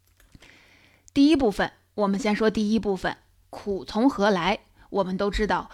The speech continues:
苦是佛学中的一个重要概念。当年释迦牟尼就是因为看见了生、老、病、死四种苦之后，才决定开始修行的。那么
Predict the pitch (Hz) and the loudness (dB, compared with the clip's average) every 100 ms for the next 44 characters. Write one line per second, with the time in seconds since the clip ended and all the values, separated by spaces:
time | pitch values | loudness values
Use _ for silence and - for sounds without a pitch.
0 | - - - 196 185 311 254 - 208 226 | -20 -14 -6 -4 -4 -4 -4 -4 -6 -4
1 | 233 254 254 214 196 226 240 247 240 240 | -4 -2 -2 -2 -4 -4 -4 -4 -4 -4
2 | 240 285 202 165 165 - _ - 202 202 | -4 -4 -4 -6 -10 -14 _ -2 0 0
3 | 180 202 - - - - - 269 240 240 | -2 -6 -8 -20 -20 -20 -10 -4 0 2
4 | 240 214 240 202 226 - 208 190 196 196 | 2 0 -2 -2 -6 -8 -10 -6 -4 -2
5 | 190 190 - 190 180 180 170 160 - - | -2 -4 -6 -6 -4 -4 -6 -8 -18 -8
6 | - 220 226 226 _ - 180 110 160 175 | -2 0 0 -2 _ -10 -8 -8 -10 -10
7 | _ - 240 214 175 - 175 165 - _ | _ -8 -4 -4 -4 -10 -10 -8 -10 _
8 | - 339 226 185 185 - 151 202 196 196 | -12 -6 -4 -4 -8 -12 -10 -6 -4 -4
9 | 156 - - 185 185 170 175 196 185 185 | -6 -12 -10 -6 -6 -6 -6 -6 -6 -10
10 | 185 - 202 190 165 165 185 _ _ _ | -12 -10 -10 -8 -8 -6 -6 _ _ _
11 | - 214 202 175 | -10 -4 -2 -2